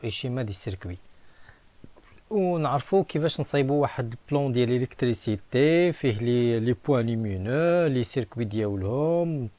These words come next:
لومبلاسمون ديال لي طابلو، نحطوا لي بريز الكتريك في، في البلان، آه، بلان دارشي، نديروا لي سيركوي ديالهم، آه، لي سيكسيون ديال لي فيلري بين لي بريز نعرفوهم،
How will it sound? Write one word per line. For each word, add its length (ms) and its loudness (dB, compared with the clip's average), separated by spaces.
لومبلاسمون 680 -4
ديال 160 0
لي 100 -2
طابلو، 640 -2
نحطوا 680 2
لي 160 2
بريز 440 2
الكتريك 800 0
في، 460 -2
في 120 -10
البلان، 680 0
آه، 220 -4
بلان 180 -2
دارشي، 680 2
نديروا 580 2
لي 80 0
سيركوي 420 0
ديالهم، 920 0
آه، 200 0
لي 160 -2
سيكسيون 880 -4
ديال 260 0
لي 100 -2
فيلري 520 0
بين 340 0
لي 120 0
بريز 420 0
نعرفوهم، 880 -4